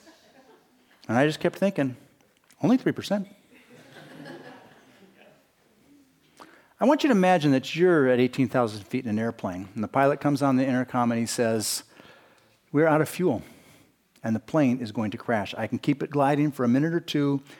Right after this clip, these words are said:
There are plenty of parachutes. They are the most reliable parachutes in the world.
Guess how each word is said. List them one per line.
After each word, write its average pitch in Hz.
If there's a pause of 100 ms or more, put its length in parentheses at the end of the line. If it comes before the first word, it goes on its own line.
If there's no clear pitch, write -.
(380)
There 123
are 117
plenty 185
of 185
parachutes. 165
They 156
are 139
the 131
most 131
reliable 165
parachutes 165
in 151
the 147
world. 143